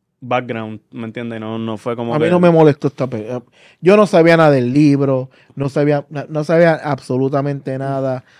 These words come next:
Speaker 2: Sabía
Speaker 1: Yo
Speaker 2: que era un
Speaker 1: tampoco.
Speaker 2: libro, pero yo la vi y a mí me pareció cool, me gustó, me, pues, no pienso que es, "Ave María, qué, qué, qué cosa
Speaker 1: Qué obra de
Speaker 2: cabrona".
Speaker 1: arte.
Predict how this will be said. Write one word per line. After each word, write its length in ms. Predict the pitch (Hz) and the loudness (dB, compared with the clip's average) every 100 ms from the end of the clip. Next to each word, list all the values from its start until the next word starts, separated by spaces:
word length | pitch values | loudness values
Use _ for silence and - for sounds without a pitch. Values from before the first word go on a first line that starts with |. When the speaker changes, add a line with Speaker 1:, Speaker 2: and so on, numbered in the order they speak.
| - | -4
Speaker 2:
Sabía 300 | 139 135 147 | 2 4 4
Speaker 1:
Yo 40 | |
Speaker 2:
que 40 | 190 | 4
era 80 | 208 | 4
un 80 | |
Speaker 1:
tampoco. 140 | 190 170 | 4 4
Speaker 2:
libro, 360 | 196 143 131 147 _ _ _ _ _ - | 4 4 0 -4 _ _ _ _ _ 2
pero 260 | 151 147 | 6 6
yo 160 | 139 156 | 6 8
la 220 | 190 190 | 8 8
vi 340 | 202 262 277 - _ _ _ _ | 6 4 0 -6 _ _ _ _
y 380 | 147 143 135 135 - | 0 2 2 -2 -8
a 120 | 139 | -6
mí 140 | 139 | -2
me 160 | 175 208 | -2 2
pareció 460 | 208 190 - 160 | 2 2 0 -4
cool, 180 | 151 214 | -2 -4
me 120 | 233 | -4
gustó, 580 | 185 139 - 165 208 226 | -4 -4 -6 -8 -4 -4
me, 160 | 202 160 - 180 | -6 -10 -14 -20
pues, 240 | 170 156 | -10 -8
no 180 | 139 131 | -6 -6
pienso 340 | 151 156 165 | -6 -6 -6
que 140 | 147 147 | -6 -6
es, 40 | |
"Ave 300 | 135 160 120 | -6 -8 -10
María, 220 | 95 107 117 | -12 -14 -14
qué, 140 | 104 | -16
qué, 180 | - 107 | -14 -14
qué 180 | - 101 | -12 -14
cosa 200 | 113 - | -14 -2
Speaker 1:
Qué 80 | 135 | 2
obra 180 | 131 | 4
de 80 | 131 | 4
Speaker 2:
cabrona". 440 | 123 123 160 151 | 2 2 2 0
Speaker 1:
arte. 120 | 120 | -4